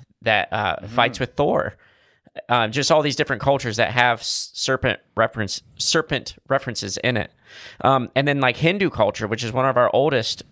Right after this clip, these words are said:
Speaker 1: you know, on our planet, uh, they have the Naga,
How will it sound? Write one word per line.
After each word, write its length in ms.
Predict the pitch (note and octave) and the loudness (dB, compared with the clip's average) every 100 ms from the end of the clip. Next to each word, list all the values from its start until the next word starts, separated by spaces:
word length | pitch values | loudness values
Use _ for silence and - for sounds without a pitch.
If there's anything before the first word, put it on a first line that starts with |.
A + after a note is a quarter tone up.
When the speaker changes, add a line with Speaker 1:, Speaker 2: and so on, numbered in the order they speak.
| _ _ | _ _
Speaker 1:
you 140 | A2 | -4
know, 280 | A2 G#2+ - _ | 0 0 0 _
on 180 | A#2+ D3 | 0 2
our 80 | C#3+ | 0
planet, 480 | - F#2 G2 F#2 - _ - - - | -2 -4 -2 -2 -4 _ -20 -14 0
uh, 220 | G#2+ G#2+ | 2 4
they 120 | B2+ | 4
have 120 | C#3+ | 2
the 80 | A#2+ | 2
Naga, 540 | A#2 A#2 F3 A#2 C#2+ | 2 4 4 2 0